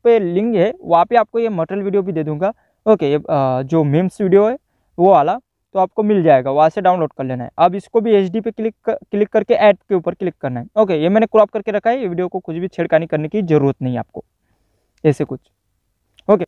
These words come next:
आपके साथ अपना ये दू-, दूसरा वाला पार्ट रहेगा अपनी वीडियो का, उस पे आना है, उसको खींच के आपको ज़ीरो पॉइंट सात सेकंड पे कर देना है, इसे कुछ आगे ले जाओगे। तो यहाँ पे देखो गाइस, ज़ीरो पॉइंट सात सेकंड बता रहा है। ओके, थोड़ा आगे कर देना।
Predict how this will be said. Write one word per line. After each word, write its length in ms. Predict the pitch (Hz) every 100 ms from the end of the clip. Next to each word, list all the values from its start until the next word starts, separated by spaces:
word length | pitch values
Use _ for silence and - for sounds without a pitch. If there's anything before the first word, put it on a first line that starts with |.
| - -
आपके 240 | 202 277
साथ 80 | 269
अपना 160 | 269
ये 80 | 277
दू-, 200 | 220 247
दूसरा 340 | 180 156 156 247
वाला 140 | 254
पार्ट 240 | 247 247
रहेगा 200 | 254 254
अपनी 180 | 240 214
वीडियो 220 | 151 175
का, 100 | 214
उस 160 | 233 196
पे 120 | -
आना 200 | 165 180
है, 60 | 240
उसको 280 | 240 - 247
खींच 300 | - 254 -
के 100 | 220
आपको 280 | 180 214
ज़ीरो 240 | 180 170 233
पॉइंट 240 | 262 247
सात 220 | - 220
सेकंड 300 | - 226 220
पे 80 | 214
कर 200 | - 160
देना 180 | 160 196
है, 120 | 214
इसे 160 | 180 190
कुछ 180 | 190 180
आगे 200 | 143 175
ले 140 | 202
जाओगे। 340 | 208 220 247 269 _ _ _
तो 60 | 185
यहाँ 240 | 165 185
पे 100 | 220
देखो 200 | 240 240
गाइस, 140 | 233 208
ज़ीरो 240 | 196 202
पॉइंट 220 | 202 214
सात 220 | - 180
सेकंड 360 | - 196 202 185
बता 240 | 143 131
रहा 120 | 131 151
है। 60 |
ओके, 180 | 226 160 - _ _
थोड़ा 200 | 185 180
आगे 180 | 156 170
कर 180 | - 160
देना। 260 | 175 208